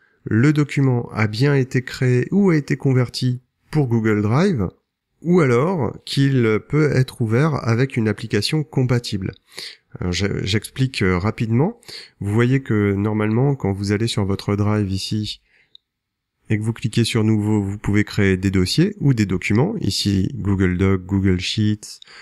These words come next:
Google Slide. Et si vous faites plus, vous allez voir que, euh, vous allez avoir Google Forms, Google Drawings. Et si vous souhaitez, vous pouvez tout simplement ajouter d'autres applications qui vont se greffer à Google Drive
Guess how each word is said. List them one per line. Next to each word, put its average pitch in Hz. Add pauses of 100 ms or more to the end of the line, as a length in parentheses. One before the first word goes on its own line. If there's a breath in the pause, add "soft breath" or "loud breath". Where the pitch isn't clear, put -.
(420 loud breath)
Google 98
Slide. 113
Et 120
si -
vous 151
faites 107
plus, - (600 loud breath)
vous 101
allez 107
voir 127
que, -
euh, 107
vous 92
allez 95
avoir 92
Google 101
Forms, 131
Google 101
Drawings. 127 (760 soft breath)
Et 120
si -
vous 226
souhaitez, 135
vous 117
pouvez 143
tout 165
simplement 127
ajouter 151 (100)
d'autres 143 (300)
applications 123
qui -
vont 120
se -
greffer 113
à 107
Google 101
Drive 123